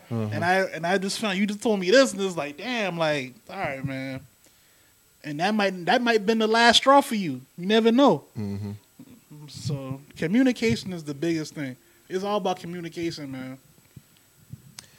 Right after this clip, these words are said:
Speaker 1: Yeah, so we just had, I just saw some breaking news on the T L.
Speaker 2: What
Speaker 1: So <laughs>
Speaker 2: happened?
Speaker 1: Meg Thee Stallion won, uh, Best Hip Hop Album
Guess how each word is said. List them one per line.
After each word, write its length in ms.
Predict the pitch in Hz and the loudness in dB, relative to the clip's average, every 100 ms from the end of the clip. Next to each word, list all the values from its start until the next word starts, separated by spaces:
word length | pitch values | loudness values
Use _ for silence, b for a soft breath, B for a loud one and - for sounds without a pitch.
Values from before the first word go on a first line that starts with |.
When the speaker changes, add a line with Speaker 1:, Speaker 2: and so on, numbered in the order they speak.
| B B - | B B -12
Speaker 1:
Yeah, 340 | 98 95 92 | -6 -4 -4
so 260 | 95 107 95 | -4 -4 -2
we 140 | 113 | -4
just 180 | 139 110 | -4 -6
had, 260 | 120 107 82 | -4 -4 -2
I 100 | 120 | -4
just 160 | 123 | -4
saw 120 | 123 113 | -4 -4
some 160 | 98 | -4
breaking 340 | 98 107 98 104 | -4 -4 -4 -4
news 160 | 107 98 | -4 -6
on 120 | 95 | -8
the 60 | 90 | -10
T 280 | - 101 | -10 -6
L. 260 | 101 98 92 | -4 -4 -6
Speaker 2:
What 120 | 160 151 135 | -8 -6 -4
Speaker 1:
So 180 | 101 | -4
<laughs> 0 | |
Speaker 2:
happened? 220 | 107 143 107 B B B _ | -2 -4 -4 B B B _
Speaker 1:
Meg 380 | 101 107 123 113 | -6 0 0 0
Thee 80 | 107 | -6
Stallion 640 | - 113 113 113 107 101 | -6 -4 -2 0 -2 -2
won, 300 | 98 98 95 | -4 -4 -8
uh, 520 | - 95 92 90 67 - _ _ | -10 -10 -10 -10 -10 -14 _ _
Best 320 | 98 98 110 - | -10 -6 -6 -4
Hip 140 | 104 | -6
Hop 240 | 101 95 | -6 -6
Album 460 | 95 95 95 95 | -6 -6 -6 -10